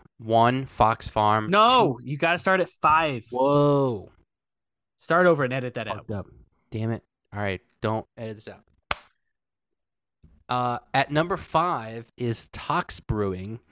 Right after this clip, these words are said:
Speaker 1: Number four is New Park. Three is Nebco. Two, kind of surprising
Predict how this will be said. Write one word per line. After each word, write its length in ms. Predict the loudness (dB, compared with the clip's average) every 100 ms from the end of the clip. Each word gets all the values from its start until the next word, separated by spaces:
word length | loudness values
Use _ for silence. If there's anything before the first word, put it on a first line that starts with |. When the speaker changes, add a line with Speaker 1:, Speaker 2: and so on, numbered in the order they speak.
| _ -20 -8
Speaker 1:
Number 180 | -6 -6
four 640 | -10 0 4 8 8 8
is 160 | 4 2
New 220 | 2 2
Park. 480 | 2 2 2 2 -8 _ _ _
Three 580 | _ -4 -2 0 2 2
is 200 | 0 -2
Nebco. 800 | 2 2 2 2 6 6 6 2 -2 _ _ _ _ _ _ _ _ _
Two, 380 | -2 8 10 10
kind 220 | 8 6
of 80 | 4
surprising 760 | 0 2 6 6 4 -2 -4